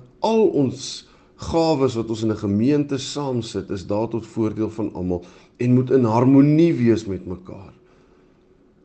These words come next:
Die probleem in Korinthe was dat die mense hulle gawes te mekaar afgespeel het en almal het,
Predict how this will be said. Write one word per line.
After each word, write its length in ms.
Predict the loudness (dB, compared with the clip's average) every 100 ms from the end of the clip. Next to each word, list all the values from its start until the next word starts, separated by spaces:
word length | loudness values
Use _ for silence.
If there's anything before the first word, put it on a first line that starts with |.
| _ _ -4
Die 100 | 0
probleem 760 | 0 2 6 8 8 4 -2 -2
in 160 | 0 2
Korinthe 460 | 2 2 2 0 -2
was 440 | -2 -4 -10 -20 _ _ _
dat 140 | -4 0
die 100 | 2
mense 720 | 2 2 0 -2 0 0 -4 -14 -20 _ -20 -18 -8
hulle 240 | -2 -2
gawes 480 | -2 -2 -2 -2 0
te 100 | 0
mekaar 400 | 0 -2 -6 -6
afgespeel 560 | -8 -12 -14 -8 -6
het 120 | -4 -4
en 100 | -2
almal 240 | 0
het, 100 | 0